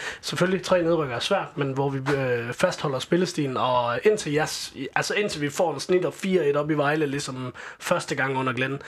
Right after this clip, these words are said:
så er vi ikke, øh, så er vi ikke tilbage på, på det der niveau. Altså, jeg skulle til at sige, nu er Vejle ikke med, men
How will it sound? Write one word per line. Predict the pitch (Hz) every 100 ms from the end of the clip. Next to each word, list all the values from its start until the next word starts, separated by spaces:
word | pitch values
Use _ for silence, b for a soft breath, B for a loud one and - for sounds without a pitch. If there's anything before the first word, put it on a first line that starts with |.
| B
så | - 156
er |
vi | 139
ikke, | 143 143 120
øh, |
så | 113
er | 147
vi |
ikke | 143
tilbage | 143 139 139
på, | 139 127 120
på | - 123
det | 123
der | 123
niveau. | 123 123 131
Altså, | 113 -
jeg | 120 120
skulle | -
til | 131
at | 143
sige, | - 135
nu | 131 131
er |
Vejle | 127 143
ikke | 135 131
med, | 143
men | 135 123